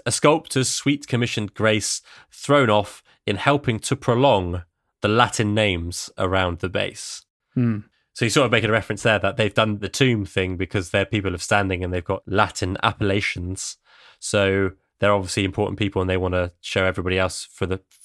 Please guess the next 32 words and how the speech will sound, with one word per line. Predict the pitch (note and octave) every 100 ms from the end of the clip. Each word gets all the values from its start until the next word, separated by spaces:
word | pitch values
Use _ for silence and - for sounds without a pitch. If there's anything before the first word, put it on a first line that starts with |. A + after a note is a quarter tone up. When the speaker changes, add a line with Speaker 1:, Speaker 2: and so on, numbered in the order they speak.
| _ _
Speaker 1:
in | G#2+
perpetuity | G2 A2 G2+ - A#2 G#2 - E2+
that | E2
they | F2+
are | F#2
important. | F2 G2 F#2 - F#2+ - _ _ _ _
But | G#2+ -
they | F#2+
hadn't | G#2 G2+ G2+
expected | - - - - G2+ G2 - _ _ _ _ -
globalization | D3+ C#3 B2 G#2+ G2 F#2 E2 -
or | - G2 F#2+ F#2+
modernization | A2 G#2 G2 F#2+ F2 F#2+ E2+ E2 _ _
or | - F#2+ E2+ E2 - - _ - - _
Philip | - B2
Larkin | A2 A2 - F#2+
to | F#2
just | F#2+ -
come | G#2 G2
wandering | G2+ F#2+ F#2+ F#2
round. | F2+ E2+ E2+ - _ _ _
Speaker 2:
Yeah, | B2+ A#2 A#2+
it |
is | C#3 -
tough | C3+ A#2 -
to | A#2
know | A2+ A2+
what | A2+ A2+
the |
future's | - C3 A#2 A2+
gonna | - A2+
be. | A2+ A2+ G#2+